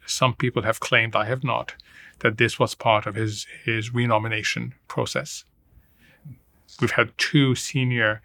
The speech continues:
Fed officials that are no longer Fed official that have said in public that had he been wa-, renominated earlier, they would have tightened policy earlier. So we will never know the reasons, but what we do know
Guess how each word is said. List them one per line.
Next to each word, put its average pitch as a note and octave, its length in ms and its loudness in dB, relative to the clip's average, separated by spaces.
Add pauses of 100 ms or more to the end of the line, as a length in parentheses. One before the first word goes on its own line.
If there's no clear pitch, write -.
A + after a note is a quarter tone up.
(180)
Fed - 240 0
officials A#2 440 0
that G#2 120 0
are G#2 100 0
no G#2+ 140 -2
longer A#2 280 0
Fed - 160 -4
official B2 520 0
that D3+ 300 0
have A2 160 -4
said A#2 180 0
in G#2+ 120 -6
public D3 480 0 (420)
that A#2 240 4
had - 420 -2
he C#3 120 0
been A#2+ 240 -2
wa-, A2 180 4 (100)
renominated A2 640 -2
earlier, A2 480 -4 (760)
they A#2 100 6
would A2+ 180 0
have - 280 0
tightened A2 380 -6
policy G#2+ 460 -2
earlier. G2 300 -12 (480)
So B2+ 480 6 (360)
we D3 220 10
will D3 180 12
never D3 280 12
know A#2+ 360 6
the B2 140 2
reasons, A#2+ 540 0
but A#2 180 4
what A#2 180 6
we B2 120 6
do D3 280 8
know A2+ 440 2